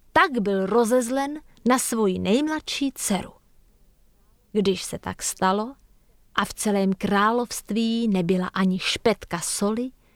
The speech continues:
uspořádal král hostinu na oslavu toho, že se soli v království zbavili. Na hostinu přijeli velmožové a knížata z celé země.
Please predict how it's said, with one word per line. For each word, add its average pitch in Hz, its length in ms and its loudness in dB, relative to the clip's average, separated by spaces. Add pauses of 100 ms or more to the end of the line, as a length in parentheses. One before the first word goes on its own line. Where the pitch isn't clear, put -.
(440)
uspořádal 311 960 2
král 175 380 -6
hostinu 247 680 -2 (460)
na 233 220 4
oslavu 185 500 -4
toho, 247 520 -2 (340)
že 208 200 2
se 180 200 -2
soli 349 500 2
v - 120 -16
království 190 1040 0
zbavili. 185 580 -2 (1300)
Na 190 200 4
hostinu 185 600 -2
přijeli 180 520 0
velmožové 185 1040 0 (340)
a - 120 0
knížata 254 760 2
z - 220 -2
celé 294 560 2
země. 170 540 -4